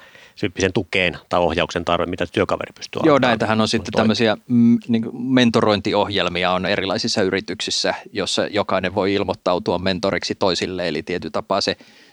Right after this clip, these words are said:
Speaker 2: tietyn johtajuuden osa-alue tai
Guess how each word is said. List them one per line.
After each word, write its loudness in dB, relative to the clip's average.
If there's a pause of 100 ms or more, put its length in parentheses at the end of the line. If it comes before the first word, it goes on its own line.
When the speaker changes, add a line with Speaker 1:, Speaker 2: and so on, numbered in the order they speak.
(400)
Speaker 2:
tietyn 4
johtajuuden 2 (640)
osa-alue 2
tai 0